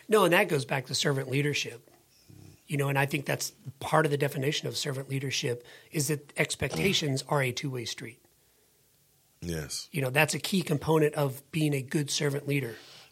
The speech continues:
Speaker 2: But you said this too, like, but how, how often do the,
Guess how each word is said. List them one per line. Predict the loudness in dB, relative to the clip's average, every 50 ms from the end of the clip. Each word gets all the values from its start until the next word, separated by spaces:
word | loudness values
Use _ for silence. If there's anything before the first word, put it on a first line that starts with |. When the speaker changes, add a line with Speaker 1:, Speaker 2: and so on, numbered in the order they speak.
| _ -8
Speaker 2:
But | -8 -8 -6
you | -4 -2 0 0
said | 4 6 8 8 10
this | 10 8 8 8 6
too, | 4 6 6
like, | 6 6 4 4 0 -8 -16 -20 -18 -18 -18 -18 -18 -20 -20 -20 -20 -20 -20 _ _ _ _ _ _ _
but | 0 0 2 2 0
how, | 2 2 2 2 -2 -6
how | 0 2 4 6
often | 8 10 10 10 8 6 2 0 2
do | 2 0
the, | 0 -2 -8 -4 0 0 0 0 0 -4 -8